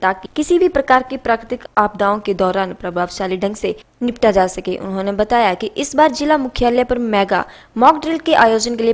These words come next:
पांच स्थानों को चिन्हित किया गया है। एनआईटी हमीरपुर घटना स्थल के साथ साथ स्टेजिंग स्थल के रूप में भी कार्य करेगा, जहां से घटनाओं को लेकर समस्त कार्रवाई का संचालन किया जाएगा। उन्होंने कहा कि प्राकृतिक आपदाओं से बेहतर तरीके से निपटने के लिए मॉक ड्रिल एक पूर्व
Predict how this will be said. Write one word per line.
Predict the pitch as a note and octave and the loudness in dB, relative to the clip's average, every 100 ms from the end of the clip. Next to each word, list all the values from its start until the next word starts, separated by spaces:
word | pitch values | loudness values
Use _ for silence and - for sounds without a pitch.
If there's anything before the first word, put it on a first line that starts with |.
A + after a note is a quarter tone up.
| A3+ | 0
पांच | G#3 A3+ | 0 0
स्थानों | - G3 G3 | -2 -4 -4
को | A#3+ | -4
चिन्हित | A#3+ A#3+ G#3 G3+ - | -6 -4 -4 -4 -6
किया | G3+ F3 | -4 -2
गया | F3 F3 | -2 -2
है। | E3+ E3+ | -4 -6
एनआईटी | F#3+ F3+ F3+ G#3+ | -6 -6 -4 -4
हमीरपुर | F#3 F#3 G3 A3 | -4 -4 -4 -4
घटना | G3 G#3 A3 | -2 -4 -4
स्थल | G#3+ A3 | -4 -6
के | G#3+ | -4
साथ | A3+ A3+ | -2 -2
साथ | A3 B3+ - - | -2 -2 -4 -6
स्टेजिंग | - C#4+ C4 F4 | 0 2 2 0
स्थल | E4 - A#3+ | -2 -2 -2
के | A#3+ A#3+ | 0 -2
रूप | A3 A3 | -2 -2
में | G#3 G3 | -6 -6
भी | A3 | -2
कार्य | G#3+ F#3+ F3+ | 0 0 -2
करेगा, | F3 E3+ - - C#4 - | -4 -8 -10 -14 -16 -10
जहां | G3 F#3+ | -6 -6
से | F#3+ | -6
घटनाओं | F#3+ F#3 F#3+ | -8 -6 -4
को | G3 G#3+ | -2 0
लेकर | A#3 A#3 F3 - - - - | 2 2 0 -2 -20 -18 -10
समस्त | B3+ C#4+ D#4 | -2 -2 0
कार्रवाई | - B3 A#3 | 2 2 2
का | A3+ | 0
संचालन | B3+ A3+ G#3+ G#3 G3+ | -4 -6 -2 -2 -2
किया | F#3+ F#3 | -4 -4
जाएगा। | F3 F3 F3 F#3+ - | -2 -4 -6 -6 -8
उन्होंने | G3 G3 G3 | -8 -6 -6
कहा | G3+ B3 F#3+ - - - | -4 -2 -2 -4 -16 -8
कि | E4+ | -4
प्राकृतिक | E4+ D4+ D#4+ D#4+ F4+ | 2 2 2 -4 -2
आपदाओं | - C#4 A#3 C4 | 0 0 0 -2
से | C4 C4+ | -2 -4
बेहतर | G#3 G#3+ - | -4 -6 -6
तरीके | A3 G3+ G3 - | -8 -8 -8 -8
से | G#3+ | -6
निपटने | G#3 G3 - A3+ A#3 | -6 -8 -10 -8 -6
के | G3 | -4
लिए | E3+ | -6
मॉक | F3 G3 | -6 -8
ड्रिल | - G3 | -8 -6
एक | - G#3 - | -6 -6 -4
पूर्व | G#3+ | -4